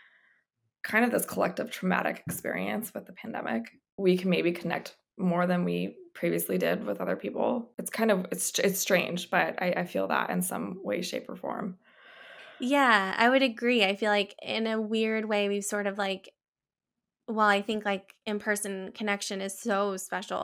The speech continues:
Speaker 2: and, like, has such a huge role, I feel like we've also, like, really achieved,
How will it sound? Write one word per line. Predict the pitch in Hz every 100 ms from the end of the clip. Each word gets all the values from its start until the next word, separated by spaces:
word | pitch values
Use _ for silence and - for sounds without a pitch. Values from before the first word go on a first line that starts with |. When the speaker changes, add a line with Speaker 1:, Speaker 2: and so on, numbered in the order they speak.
| -
Speaker 2:
and, | - 196 - -
like, | - - - _
has | 214 196
such | 202 202
a |
huge | 202 196 196
role, | 196 180
I | 190
feel | 190 185
like | 185 196
we've | 190
also, | - 185 190 190 190
like, | - 190 214
really | 214 202 208 214 208 196 170 76 76 _ _ _ _ _ _ _ _ _
achieved, | 208 202 - - 208 196 190 185 196 -